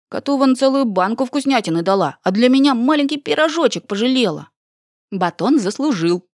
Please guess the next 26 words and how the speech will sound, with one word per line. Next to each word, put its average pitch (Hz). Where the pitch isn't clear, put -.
а 175
от 175
тебя 196
одни 202
только 180
убытки», — 185
назидательным 147
тоном 226
отозвалась 180
на 196
это 190
обвинение 185
ведьма. 131
Они 226
беззлобно 208
перепирались, 180
а 165
я 196
возилась 196
со 165
сложной 220
магической 202
защитой 208
контейнера, 185
поскольку 151
понимала, 135